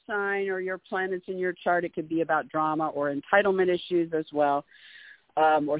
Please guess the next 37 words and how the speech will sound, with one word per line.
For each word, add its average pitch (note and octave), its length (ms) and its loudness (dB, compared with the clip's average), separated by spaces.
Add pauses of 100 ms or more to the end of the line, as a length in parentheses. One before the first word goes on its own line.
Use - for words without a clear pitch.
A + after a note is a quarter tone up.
(100)
speculations, E3+ 800 0 (440)
um, D#3 440 -4 (160)
you E3+ 100 -4
know, D3 300 -2
that D3 120 2
are C#3+ 120 0
testing D3+ 420 0
you D3+ 80 2
in C#3+ 140 -2
some C#3+ 160 2
way. C#3+ 240 2 (680)
Um, D3+ 440 8
but G#3 140 6
anyways, E3 600 0
let's A3 240 -4
lean D4 220 -6
into C#4 180 -8
the A3+ 60 -14
good G#3 220 -6 (120)
stuff E3+ 260 -2
here. D#3+ 420 -2 (340)
<laughs> E4+ 600 -8
Leo G3 260 6
has G#3+ 200 0
a A3 40 -6
lot F#3 200 2
of - 100 -18
promise, E3 540 -2
right? D#3 280 2 (100)
So D#3+ 220 2 (280)
we F#3 100 4
wanna F#3 280 4
fall F3 180 6
in E3 100 2
love D#3+ 320 0
or D3 140 -2
express F3 400 2